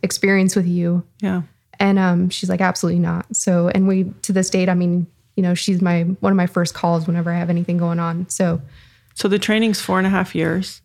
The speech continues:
Speaker 1: It can be up to seven.
Speaker 2: What does that mean?
Speaker 1: So
Speaker 2: <laughs> If
Speaker 1: it's
Speaker 2: you're
Speaker 1: all
Speaker 2: a
Speaker 1: weather
Speaker 2: slow learner?
Speaker 1: Yeah,
Speaker 2: Or how
Speaker 1: so it's
Speaker 2: many
Speaker 1: all weather dependent.
Speaker 2: So do you have to sort of be, uh, see enough action, if you will?
Speaker 1: Mm-hmm. Yeah, it's all apprentice. There's no jobs.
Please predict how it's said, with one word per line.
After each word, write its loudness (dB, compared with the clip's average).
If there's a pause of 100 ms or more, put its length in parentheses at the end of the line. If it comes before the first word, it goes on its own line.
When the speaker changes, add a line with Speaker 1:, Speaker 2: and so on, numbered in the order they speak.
Speaker 1:
It 2
can 2
be 2
up -2
to 2
seven. -2 (760)
Speaker 2:
What 2
does 0
that 0
mean? 0 (100)
Speaker 1:
So 2
Speaker 2:
<laughs> -4
If -10
Speaker 1:
it's 4
Speaker 2:
you're 6
Speaker 1:
all 6
Speaker 2:
a 6
Speaker 1:
weather 4
Speaker 2:
slow 4
learner? 4 (140)
Speaker 1:
Yeah, 4
Speaker 2:
Or 6
how 6
Speaker 1:
so 4
it's 4
Speaker 2:
many 4
Speaker 1:
all 2
weather 4
dependent. 0
Speaker 2:
So 4
do 2
you 4
have 2
to -4
sort 0
of -4
be, 0
uh, -2
see 0
enough 0
action, 0
if -2
you 2
will? 4
Speaker 1:
Mm-hmm. 0 (220)
Yeah, 2
it's -2
all 2
apprentice. -2
There's 0
no 2
jobs. -2